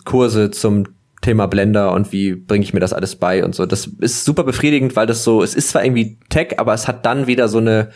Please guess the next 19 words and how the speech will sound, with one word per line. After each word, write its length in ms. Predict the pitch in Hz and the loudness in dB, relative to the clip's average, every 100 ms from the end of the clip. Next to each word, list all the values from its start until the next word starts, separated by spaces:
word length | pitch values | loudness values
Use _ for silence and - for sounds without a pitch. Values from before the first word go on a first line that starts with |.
| - - 113 | -20 -10 -8
es 120 | - | -2
fühlt 160 | 160 | -2
sich 100 | - | 0
ein 80 | 131 | 0
bisschen 260 | 147 156 143 | 0 0 0
an 240 | 107 120 | 0 0
wie 160 | 117 110 | 2 2
Malen. 580 | 110 113 113 92 80 - | 2 2 2 2 0 -2
Oder 460 | 107 104 98 101 _ - _ _ - | -2 0 0 -4 _ -20 _ _ -6
hast 200 | 110 117 | -4 0
du 40 | |
als 140 | 110 - | -2 -2
Kind 180 | 131 - | -4 0
vielleicht 240 | 117 113 | -2 0
auch 80 | 123 | 0
mal 120 | 113 | 0
so 100 | 110 | 0
Bügelperlen 680 | 113 135 113 113 101 95 92 | 2 2 2 0 0 0 0
gemacht? 440 | 95 139 - - | 0 -2 -4 -20